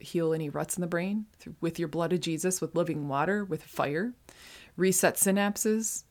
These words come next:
the right lobe and left lobe hemispheres. Reset cortisol, reset the drip. Lord, I ask for healing over the brain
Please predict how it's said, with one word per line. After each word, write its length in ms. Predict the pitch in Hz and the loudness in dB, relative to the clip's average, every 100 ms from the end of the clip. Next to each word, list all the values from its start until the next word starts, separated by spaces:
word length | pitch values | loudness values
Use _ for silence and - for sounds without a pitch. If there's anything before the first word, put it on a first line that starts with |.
| _ - | _ -14
the 100 | - | -2
right 240 | 156 170 170 | 4 6 6
lobe 140 | 170 | 4
and 100 | 160 | 2
left 180 | 165 - | -2 -2
lobe 140 | 151 | -2
hemispheres. 800 | 165 180 196 - 196 202 214 - - _ _ _ | 0 0 2 2 2 0 -2 -4 -8 _ _ _
Reset 540 | - 180 196 - 190 - | 0 4 4 6 4 4
cortisol, 500 | - 170 160 151 131 | 2 2 2 -2 -4
reset 680 | 147 180 175 - 175 - - _ | 0 2 2 4 4 2 -4 _
the 80 | 147 | -2
drip. 280 | 165 123 - - - - - | 0 0 -2 -20 -20 -20 -4
Lord, 220 | 175 185 170 | 4 6 6
I 80 | |
ask 420 | 156 160 165 - - | 6 4 2 0 -8
for 260 | - 175 | -6 -4
healing 920 | 160 - - - 220 214 160 127 135 - _ _ _ - | -4 -6 -4 4 8 8 6 2 -6 -10 _ _ _ 2
over 260 | 160 143 | 2 2
the 120 | 151 | -2
brain 500 | 147 143 139 135 147 | -2 -2 -2 -4 -6